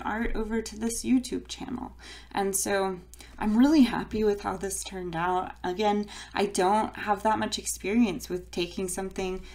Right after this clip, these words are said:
that was in my brain and putting it on paper, and I'm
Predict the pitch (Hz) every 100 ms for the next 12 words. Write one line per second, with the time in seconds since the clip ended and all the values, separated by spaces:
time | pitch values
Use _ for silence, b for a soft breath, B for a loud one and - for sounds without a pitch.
0 | B - 185 196 190 190 180 190 208 196
1 | 185 190 B B - 208 226 254 240 220
2 | 220 220 226 226 - - - B B -
3 | 196 196 - 196 208 214 208